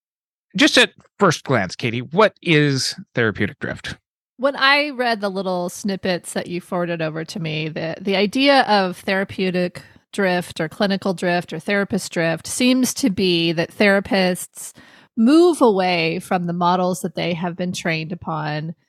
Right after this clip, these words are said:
Speaker 2: and start just doing whatever they want. <laughs>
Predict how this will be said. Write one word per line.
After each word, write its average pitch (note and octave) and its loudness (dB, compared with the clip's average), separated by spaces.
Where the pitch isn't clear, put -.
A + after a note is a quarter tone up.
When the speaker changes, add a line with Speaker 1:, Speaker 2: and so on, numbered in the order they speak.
Speaker 2:
and F3+ 2
start A3+ -2
just - -2
doing F#3 -2
whatever D3+ -6
they C#3 -10
want. - -14
<laughs> D3 6